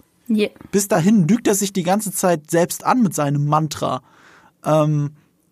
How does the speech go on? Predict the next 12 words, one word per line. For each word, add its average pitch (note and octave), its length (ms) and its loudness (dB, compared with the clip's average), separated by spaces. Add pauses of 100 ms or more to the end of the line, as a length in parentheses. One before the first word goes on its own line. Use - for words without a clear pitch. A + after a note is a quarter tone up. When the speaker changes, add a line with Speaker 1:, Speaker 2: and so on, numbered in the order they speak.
(440)
Speaker 2:
die D#3+ 120 -2
Diskrepanz G#3 520 0
ist - 60 -4
einfach D#3 180 -2
viel C4+ 300 -2
zu G3 100 -8
groß. - 460 -2 (1400)
Also, F3 200 0 (200)
also F#3+ 240 0
gerade G#3 400 0
dieses, G#3+ 460 -4
äh, E3+ 180 -6